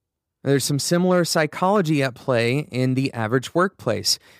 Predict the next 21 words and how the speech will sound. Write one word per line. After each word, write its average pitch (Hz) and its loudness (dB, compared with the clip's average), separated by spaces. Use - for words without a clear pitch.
If - -8
you 135 2
have 147 0
someone 151 0
who 143 2
has 131 0
the 127 -2
ability 127 0
to, 120 -2
uh, 117 -4
sign 143 0
off 143 2
on, 123 0
for 131 -4
example, 120 -2
extra 139 0
energy, 131 0
uh, 107 -2
if - -12
your 113 2
supervisor, 107 2